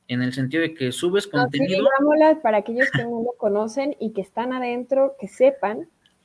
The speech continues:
Speaker 2: que OnlyFans es ilegal.
Speaker 1: Exactamente, a esa, a esa, a esa aplicación me refiero, eh,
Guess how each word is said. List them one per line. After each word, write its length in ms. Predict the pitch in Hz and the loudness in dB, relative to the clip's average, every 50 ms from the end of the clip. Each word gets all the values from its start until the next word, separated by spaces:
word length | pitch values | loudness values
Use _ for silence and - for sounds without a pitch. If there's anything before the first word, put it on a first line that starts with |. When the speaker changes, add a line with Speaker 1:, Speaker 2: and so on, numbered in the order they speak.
| _ _ _ _ _ _ _ | _ _ _ _ _ _ _
Speaker 2:
que 140 | - 202 | 2 4
OnlyFans 760 | 208 220 269 330 349 339 349 320 269 262 302 370 392 - _ _ - | 4 4 4 4 2 2 0 -2 -4 -4 -4 -4 -6 -6 _ _ -12
es 200 | 233 226 226 233 | -12 -10 -8 -8
ilegal. 460 | 220 220 214 196 185 190 180 175 196 - _ _ _ _ _ _ _ _ _ _ _ - - - - _ _ _ _ | -6 -2 -2 -2 -2 -4 -6 -8 -10 -14 _ _ _ _ _ _ _ _ _ _ _ -20 -20 -20 -20 _ _ _ _
Speaker 1:
Exactamente, 840 | - 120 131 156 180 185 - - 185 180 185 185 185 180 - 147 135 | -10 -6 -2 -2 -2 -2 -2 -2 0 0 2 2 0 2 2 4 6
a 60 | 139 | 6
esa, 340 | 151 165 - 175 165 160 127 | 6 4 2 0 0 0 0
a 80 | 120 131 | 0 0
esa, 300 | 147 151 - 165 165 160 | -2 -2 -2 -2 -2 0
a 100 | 131 123 | -2 -2
esa 200 | 139 143 - 160 | -4 -4 -4 -4
aplicación 580 | 156 156 135 123 113 113 117 127 135 135 143 143 | -4 -4 -6 -6 -6 -6 -6 -4 -6 -6 -6 -6
me 100 | 147 143 | -6 -6
refiero, 600 | 135 117 104 - 135 135 135 131 127 135 139 - _ _ | -6 -6 -6 -4 -4 -4 -4 -4 -6 -8 -12 -14 _ _
eh, 420 | 127 123 120 123 123 120 123 - | -10 -8 -6 -6 -6 -8 -10 -12